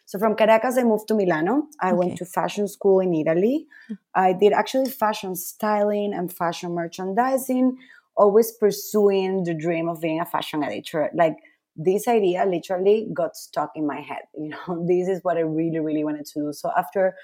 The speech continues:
Speaker 1: after Milano, um, I had the opportunity to, to find an internship, uh, in a magazine in Madrid.
Speaker 2: Yeah.
Speaker 1: So I moved to Madrid. I started working for Marie Claire Spain, um, as an intern in their closet. And,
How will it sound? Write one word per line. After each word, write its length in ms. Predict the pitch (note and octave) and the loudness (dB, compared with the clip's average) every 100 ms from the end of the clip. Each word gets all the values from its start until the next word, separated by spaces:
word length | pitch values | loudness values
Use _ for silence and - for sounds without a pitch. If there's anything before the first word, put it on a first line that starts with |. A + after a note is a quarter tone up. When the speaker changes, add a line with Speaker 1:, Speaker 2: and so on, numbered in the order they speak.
| - - _ - | -20 -20 _ -10
Speaker 1:
after 220 | G3+ G#3+ | -6 -2
Milano, 640 | G3+ G#3 B3 B3 A#3+ A#3 - | 0 4 4 6 4 4 0
um, 540 | G3+ G3+ F#3+ F#3+ F#3+ F#3 - | 0 0 0 -2 -4 -6 -4
I 100 | G3 | -4
had 200 | F#3+ F#3 | -2 -4
the 60 | |
opportunity 680 | F#3+ G#3 - F#3 E3+ F3+ F3+ | -4 -4 -4 -6 -2 -2 -4
to, 520 | - G3+ F#3+ F#3 F#3 F3+ _ _ _ _ _ | -6 -2 0 0 -2 -6 _ _ _ _ _
to 100 | G3+ | -4
find 280 | G3 G3 F3+ | -2 0 0
an 140 | F3+ - | 0 -2
internship, 680 | F#3+ - G#3+ A3 - C4+ C#4 C4+ | -6 -4 -4 -4 -2 0 0 -2
uh, 240 | G#3 F#3+ - | -2 -2 -2
in 100 | F3 | -2
a 40 | |
magazine 500 | E3+ D#3+ E3+ F#3 G3+ | -2 -2 -2 -4 -4
in 200 | E3 E3 | -2 0
Madrid. 440 | D#3+ C#3 D#3 G3+ D4 _ _ _ - | -2 -2 0 0 0 _ _ _ -4
Speaker 2:
Yeah. 160 | G3 | -4
Speaker 1:
So 140 | - D3+ | -2 -4
I 100 | E3 | -2
moved 260 | E3+ F3 | -4 -6
to 60 | G3+ | -4
Madrid. 460 | F#3 D#3 F3 A#3 | -2 2 4 6
I 100 | A3+ | 4
started 300 | G3 - F3 | -2 -2 0
working 320 | E3+ E3 F#3 F3+ | 0 -2 -6 -6
for 180 | E3+ | -4
Marie 300 | E3 D#3 D#3+ | -4 -4 -6
Claire 320 | F3 - D#3+ E3 | -8 -6 -6 -6
Spain, 760 | - _ D#3+ C#3+ D#3+ A#3+ C#4+ - _ _ _ | -10 _ -6 -4 -2 0 -2 -6 _ _ _
um, 400 | - E3+ E3 D#3+ - | -4 -2 -2 -4 -6
as 120 | D3+ | -8
an 100 | E3 | -2
intern 640 | C4 C4+ C4+ B3 A#3+ A#3 A3+ | 2 2 4 2 4 2 2
in 100 | F3+ | 0
their 160 | E3+ - | -2 0
closet. 520 | A3+ A3 G#3+ G#3 G3+ | 0 2 4 4 4
And, 280 | E3+ E3 | 2 -2